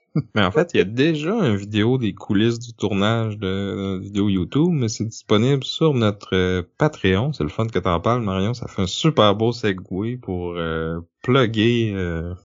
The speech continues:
nos affaires. Donc, euh, si, si vous aimez ce qu'on fait, vous pouvez nous encourager pour, euh, quelques dollars par mois, puis ça vous donne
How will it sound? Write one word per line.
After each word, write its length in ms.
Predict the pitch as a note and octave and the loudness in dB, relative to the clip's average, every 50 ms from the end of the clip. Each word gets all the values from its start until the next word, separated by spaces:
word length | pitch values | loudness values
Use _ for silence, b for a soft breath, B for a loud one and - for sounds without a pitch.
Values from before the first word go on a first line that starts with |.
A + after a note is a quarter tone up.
| _ _ _ | _ _ _
nos 260 | - A#2+ B2 B2+ A#2+ A#2 | 2 4 4 4 4 4
affaires. 440 | F2+ F#2 - G2+ G2+ B2 C3 - | 2 2 0 0 0 0 -2 -4
Donc, 260 | - G#2+ G#2 G2+ G#2 G#2 | -4 -4 -4 -4 -2 0
euh, 240 | G2 G2 G2 G2 | 0 2 2 0
si, 440 | F#2+ G2 - - - A2 A2 G#2+ G#2 | -2 -6 -8 -4 -2 -2 0 0 -2
si 100 | G#2+ - | -4 -4
vous 140 | - G#2+ A2 | -2 0 0
aimez 100 | A2+ B2 C3 | 2 0 0
ce 60 | - | 2
qu'on 200 | - B2 A2+ G#2 | 2 2 2 2
fait, 140 | G2 - C3 | 2 0 0
vous 120 | C3 B2+ | 0 -2
pouvez 180 | B2+ - A2 G#2+ | -2 -2 0 2
nous 80 | G#2 | 2
encourager 560 | G#2 G2 F#2 - G2+ G2+ F#2+ F#2 G2 G#2 A2+ A#2 | 2 0 0 2 2 4 4 2 2 0 -2 -2
pour, 280 | A#2 F#2+ G2 F#2+ F#2+ G2 | 0 0 0 0 0 0
euh, 180 | G2 F2+ E2+ E2+ | 0 -2 -2 -4
quelques 580 | - - - A#2 A2 G#2+ G#2+ - G#2 G2+ G2 | -6 -2 0 0 0 0 0 0 0 2 2
dollars 400 | F#2+ G2+ F#2+ F#2+ F#2+ G2 G2+ G2 G2+ | 2 2 4 4 4 4 2 0 0
par 180 | G2+ F2+ E2 | -2 -2 -2
mois, 220 | E2+ F2+ G2 B2+ D#3+ | -2 -4 -6 -6 -6
puis 80 | - | -6
ça 100 | - G#2 | -4 -4
vous 60 | G2 | -2
donne 420 | F#2 G2 G#2 G2+ G2+ G2 G2 G2 | -2 0 0 0 0 -2 -4 -6